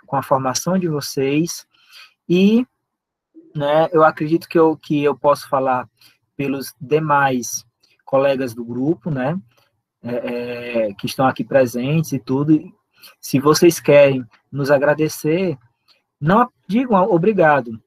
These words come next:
compartilhem. Compartilhem o vídeo com os colegas de vocês que não puderam estar aqui presentes. Essa é a melhor forma de vocês nos agradecerem,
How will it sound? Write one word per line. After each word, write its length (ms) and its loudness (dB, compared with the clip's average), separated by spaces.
compartilhem. 1000 -2
Compartilhem 600 -2
o 80 2
vídeo 500 -2
com 140 -8
os 100 -8
colegas 360 -4
de 80 -12
vocês 400 -8
que 120 -10
não 80 -4
puderam 300 -6
estar 200 -6
aqui 180 -10
presentes. 560 -8
Essa 460 4
é 80 6
a 80 6
melhor 540 4
forma 580 2
de 120 -2
vocês 760 -4
nos 240 0
agradecerem, 800 -2